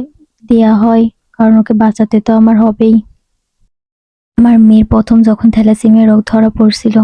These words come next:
আমার মাথায় যেন আকাশ ভেঙে পড়ছিল। আমি জানতাম না থ্যালাসেমিয়া মানে কি,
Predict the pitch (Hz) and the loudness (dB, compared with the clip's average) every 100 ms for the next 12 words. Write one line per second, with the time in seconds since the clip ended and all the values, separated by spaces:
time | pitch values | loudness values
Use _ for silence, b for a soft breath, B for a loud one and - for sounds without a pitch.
0 | 233 196 233 226 214 214 - 214 220 220 | -2 -2 2 2 2 0 -2 -2 0 0
1 | 214 - 220 214 220 220 - 214 - 214 | 0 0 -2 0 0 0 0 -2 -2 -6
2 | 214 - b b b - 226 220 220 214 | -8 -8 b b b -2 0 2 2 0
3 | 214 220 214 214 220 220 220 226 220 214 | 2 2 2 0 -4 -2 -2 -2 0 2
4 | 208 208 214 - | 2 2 0 -2